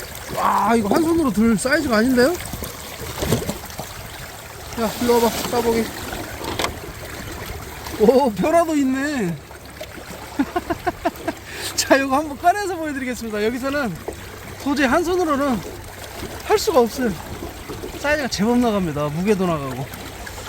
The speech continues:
자, 변화가 살짝 보이죠? 자, 꺼내보겠습니다. 오, 여기도 뭐가 하나 있네. 이거부터 먼저 캐야 되겠다. 돌이 어디 있는지 까먹어버리니까. 에이, 뭐야, 바로 나와버리네. 어우, 손실아. 아,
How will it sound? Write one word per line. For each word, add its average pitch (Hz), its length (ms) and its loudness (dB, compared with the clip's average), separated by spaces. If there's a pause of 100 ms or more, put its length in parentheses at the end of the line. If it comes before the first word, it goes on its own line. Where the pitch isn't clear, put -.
(140)
자, 139 180 -4
변화가 180 580 6
살짝 220 420 0
보이죠? 196 500 2 (640)
자, 208 320 4
꺼내보겠습니다. 370 640 4 (1080)
오, 254 480 8
여기도 196 360 4
뭐가 202 240 4
하나 262 140 4
있네. 214 540 6 (1500)
이거부터 208 360 6
먼저 208 240 6
캐야 294 220 2
되겠다. 247 320 2 (920)
돌이 220 280 6
어디 214 220 8
있는지 226 340 6
까먹어버리니까. 247 800 4 (580)
에이, 196 360 6
뭐야, 180 280 4
바로 170 260 2
나와버리네. 202 500 8 (140)
어우, 320 260 8
손실아. 294 320 6
아, - 1040 -8